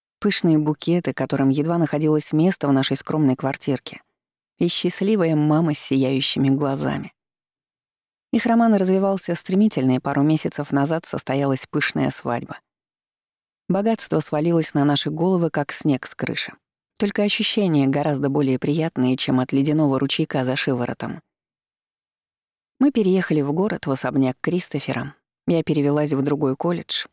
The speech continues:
попрестижнее и поближе к новому дому. У нас началась совсем другая жизнь, в которой я понемногу осваивалась.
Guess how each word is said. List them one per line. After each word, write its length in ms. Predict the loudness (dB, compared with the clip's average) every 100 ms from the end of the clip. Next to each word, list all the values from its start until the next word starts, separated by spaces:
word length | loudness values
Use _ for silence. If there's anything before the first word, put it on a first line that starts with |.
| _
попрестижнее 720 | -4 -2 -2 0 2 2 2 0
и 40 |
поближе 400 | -2 0 0 0
к 80 | 0
новому 360 | 2 2 2 2
дому. 320 | 0 -2 -8 _ _ _ _ _ _ _ _ _
У 60 | 0
нас 220 | 0 2
началась 400 | 0 2 0 0
совсем 440 | -4 -8 -4 0 0
другая 440 | 0 0 0 0
жизнь, 360 | 0 0 2 0
в 100 | -2
которой 340 | -4 0 0
я 140 | 0 0
понемногу 460 | 2 4 2 0
осваивалась. 760 | -4 -6 -6 -6 -8 -12 -16